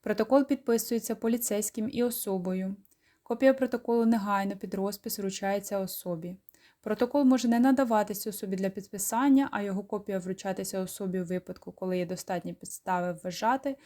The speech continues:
що вона не може усвідомлювати свої дії і керувати ними. У такому випадку протокол надається особі чи органу, передбаченому абзацом другим частини першої цієї статті.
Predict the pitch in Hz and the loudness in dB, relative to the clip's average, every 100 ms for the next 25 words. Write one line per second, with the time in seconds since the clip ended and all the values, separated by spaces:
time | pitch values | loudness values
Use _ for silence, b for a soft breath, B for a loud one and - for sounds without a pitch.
0 | B B - 214 208 226 254 220 202 190 | B B -8 -4 0 6 6 6 2 -4
1 | 185 180 196 185 190 175 175 180 - 180 | -6 -6 -4 -2 -2 -2 -4 -6 -6 -4
2 | 180 175 220 254 247 185 175 180 185 185 | -4 -2 2 2 2 -6 -6 -4 -4 -4
3 | 180 170 160 160 - _ B B B 226 | -4 -4 -4 -8 -12 _ B B B 2
4 | 226 220 208 196 196 269 302 233 214 202 | 4 4 2 0 2 2 2 -2 -4 -4
5 | 190 196 190 190 190 185 190 180 196 185 | -4 0 2 4 4 2 -2 -2 -2 -2
6 | 180 196 247 254 247 220 185 170 180 180 | -2 2 4 6 4 4 -2 0 0 0
7 | 185 180 175 170 190 226 254 220 214 220 | -2 -2 -2 -2 0 0 2 2 4 2
8 | 214 202 202 - 170 156 180 185 202 190 | 2 -2 -6 -8 -8 -6 -6 -6 -8 -8
9 | - 165 170 160 - 202 - - | -6 -4 -4 -6 -12 -14 -12 -14